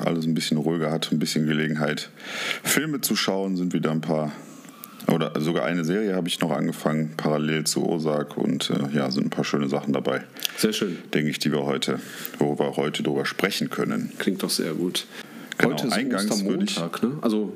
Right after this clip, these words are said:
Speaker 2: frohe Ostern überhaupt.
Speaker 1: Genau.
Speaker 2: Wenn ihr diese
Speaker 1: Ja,
Speaker 2: Folge
Speaker 1: frohe
Speaker 2: hört,
Speaker 1: Ostern.
Speaker 2: äh, frohe
Speaker 1: Auch euch
Speaker 2: Ostern
Speaker 1: da
Speaker 2: gehabt
Speaker 1: draußen.
Speaker 2: zu haben. Also, äh, wir veröffentlichen dann ja, wenn Ostern gewesen sein wird. Foto zwei, richtig,
Speaker 1: War.
Speaker 2: ne?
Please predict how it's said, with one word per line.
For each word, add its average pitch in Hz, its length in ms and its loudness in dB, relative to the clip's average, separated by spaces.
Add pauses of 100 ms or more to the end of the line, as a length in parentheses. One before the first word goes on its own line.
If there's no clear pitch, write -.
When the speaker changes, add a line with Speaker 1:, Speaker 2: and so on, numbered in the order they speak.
Speaker 2:
frohe 104 300 0
Ostern 110 380 0
überhaupt. 82 220 -2
Speaker 1:
Genau. 85 320 2 (320)
Speaker 2:
Wenn 113 120 6
ihr 113 80 0
diese 117 280 2
Speaker 1:
Ja, 123 80 2
Speaker 2:
Folge 131 260 2
Speaker 1:
frohe 117 120 2
Speaker 2:
hört, 120 200 2
Speaker 1:
Ostern. 113 220 2
Speaker 2:
äh, 120 40 0
frohe - 180 0
Speaker 1:
Auch 120 140 2
euch 135 60 2
Speaker 2:
Ostern 139 260 2
Speaker 1:
da 101 60 2
Speaker 2:
gehabt 98 160 2
Speaker 1:
draußen. - 180 2
Speaker 2:
zu 101 40 0
haben. 113 260 2
Also, 110 220 2
äh, 104 300 2
wir 107 100 4
veröffentlichen 110 640 2
dann 107 180 2
ja, 104 140 2
wenn 104 120 2
Ostern 107 460 0 (200)
gewesen 107 400 2
sein 95 420 2 (340)
wird. 123 400 2 (1400)
Foto 113 300 2
zwei, 107 280 2 (120)
richtig, - 200 2
Speaker 1:
War. 80 240 2
Speaker 2:
ne? 156 100 -4